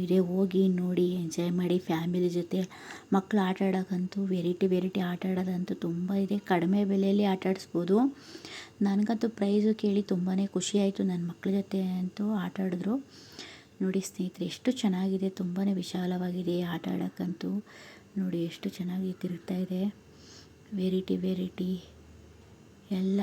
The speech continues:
ಆಟ ಆಡೋದೆಲ್ಲ ಇದೆ. ಎಂಟ್ರಿ ಫೀಸು ಅಷ್ಟು ತುಂಬಾ ಕಾಸ್ಟ್ಲಿ ಏನಿಲ್ಲ ಸ್ನೇಹಿತರೆ, ಕಡಿಮೆ ಬೆಲೆಯಲ್ಲೇ ಹೋಗ್ಬೋದು.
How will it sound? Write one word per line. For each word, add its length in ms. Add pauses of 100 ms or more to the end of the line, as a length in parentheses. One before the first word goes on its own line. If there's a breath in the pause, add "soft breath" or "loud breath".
(100)
ಆಟ 160
ಆಡೋದೆಲ್ಲ 440 (120)
ಇದೆ. 160 (2000 loud breath)
ಎಂಟ್ರಿ 260 (220)
ಫೀಸು 320
ಅಷ್ಟು 200
ತುಂಬಾ 240 (240)
ಕಾಸ್ಟ್ಲಿ 400
ಏನಿಲ್ಲ 220 (120)
ಸ್ನೇಹಿತರೆ, 360 (140)
ಕಡಿಮೆ 280 (100)
ಬೆಲೆಯಲ್ಲೇ 380
ಹೋಗ್ಬೋದು. 520